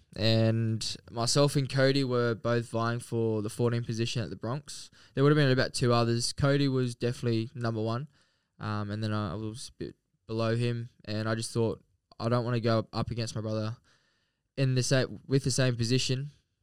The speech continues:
Um, Bronx were actually offering me the same, uh, offering me better money than they were offering Cody.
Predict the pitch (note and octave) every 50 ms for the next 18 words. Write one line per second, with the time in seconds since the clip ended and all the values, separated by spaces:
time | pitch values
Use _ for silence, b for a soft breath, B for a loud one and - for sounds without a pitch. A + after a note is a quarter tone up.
0 | _ _ - - G2+ G2+ G2+ G#2+ G#2+ G#2 G#2 F#2 - F2 - C3 C3+ D3+ D3 -
1 | D#3+ C3+ C#3 - - C3 A#2+ B2 B2 - B2+ A#2+ A#2 A#2 A2+ A#2 A2+ A2 G#2+ G#2+
2 | G2 G2+ G#2+ A2+ - - A#2 A2+ A2+ A2+ A2+ A2+ A#2 - - - - - A2+ A2
3 | G2+ F#2+ E2 - - _ - - A2 B2+ - C3+ B2+ B2 A#2 A#2+ C3 C3 B2 A2+
4 | G2 A#2+ B2 A#2 A2+ A2+ A#2 A#2 A#2+ A#2 A2 A2 A2 A2 A2 A2 A2 A2 A2 -
5 | A2+ - - A2+ G#2+ A2+ B2 B2 A2 A#2+ D3 G3